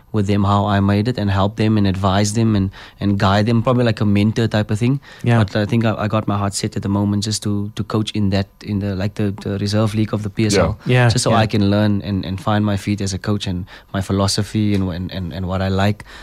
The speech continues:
Speaker 1: you know, and I really enjoyed the six months that I was at Chippa, you know. So obviously I'm looking in the future, maybe when I come back from, from, uh, from Ireland, and, uh, I'll, I'll have the, the A license, obviously. A couple of offers might, might pop up.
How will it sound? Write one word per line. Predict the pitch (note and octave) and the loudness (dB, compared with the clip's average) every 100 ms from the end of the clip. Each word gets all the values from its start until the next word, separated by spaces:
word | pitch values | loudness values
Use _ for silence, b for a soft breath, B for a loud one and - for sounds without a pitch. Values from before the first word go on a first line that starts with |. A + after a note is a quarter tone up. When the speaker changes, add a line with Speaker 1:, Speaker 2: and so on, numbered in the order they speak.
| B - | B -2
Speaker 1:
you | |
know, | A2 | 2
and | G#2 | 2
I | G2+ | 2
really | G#2 G#2+ | 2 2
enjoyed | G2+ G2+ G#2+ | 2 2 0
the | G#2+ | 0
six | - - | -4 -4
months | G#2+ G2+ | -2 -2
that | F#2+ | -2
I | F2+ | -2
was | F#2 G#2+ | 0 0
at | G#2 | -2
Chippa, | F2+ G#2 F#2+ | -4 -6 -4
you | F#2 | -2
know. | G#2 | -2
So | G#2 G#2 | -2 -2
obviously | G#2 G#2+ - | -2 -2 -2
I'm | G#2 | 0
looking | G#2 G#2+ G#2 | 0 0 0
in | |
the | G2+ | 0
future, | A2 G#2 G#2+ | -2 0 0
maybe | G#2 G#2+ | 2 2
when | G#2 | 2
I | |
come | G2+ G#2 | 0 0
back | G#2 G2+ | 0 0
from, | - G#2 G2 G2+ B B B B B | 0 0 2 0 B B B B B
from, | - A2+ G#2 | -2 2 4
uh, | G#2 G2+ G2+ | 4 2 2
from | A2 G#2 | 0 0
Ireland, | G#2+ G#2+ A2 A2 | 2 2 2 2
and, | G#2+ G2+ | 0 -2
uh, | D#2+ G2 G2+ - | -4 -4 -6 -6
I'll, | G2+ G#2 | -6 -4
I'll | F2 G2+ | -4 -2
have | F#2+ F#2+ | -2 -2
the, | G2+ G2 E2+ | -2 -2 -2
the | F2+ | -2
A | A#2 | 0
license, | G#2+ G2+ - G#2 | 2 2 2 0
obviously. | G#2+ A2 G#2+ A#2 A2+ B B B | 0 0 0 0 0 B B B
A | |
couple | - A2+ | -4 0
of | A2 | 0
offers | A2+ A2+ A2 | 0 -2 0
might, | A2 G#2+ | 0 0
might | A2+ A2 | -4 -2
pop | A#2 A2+ | -2 -2
up. | A#2 | -6